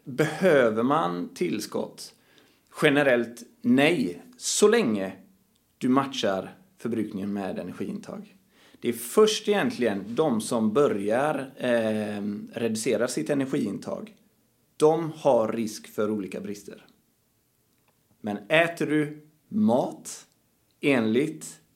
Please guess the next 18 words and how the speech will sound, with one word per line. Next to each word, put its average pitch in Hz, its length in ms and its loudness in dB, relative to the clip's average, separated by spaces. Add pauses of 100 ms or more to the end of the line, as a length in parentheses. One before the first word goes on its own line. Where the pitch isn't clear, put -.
(500)
matcirkeln, 120 960 0 (500)
som 139 220 0
är 131 100 4
en 117 60 0
väldigt 123 260 4
bra 127 260 4
illustration 110 760 -2 (100)
för 113 180 -4
faktiskt 104 540 -6 (100)
hur 131 220 -2
man 113 180 0
ska 110 420 -2 (120)
orientera 113 520 -2
sig, 104 140 -8
vad 107 280 0
man 110 160 -2
ska - 420 -4
äta. 113 440 -4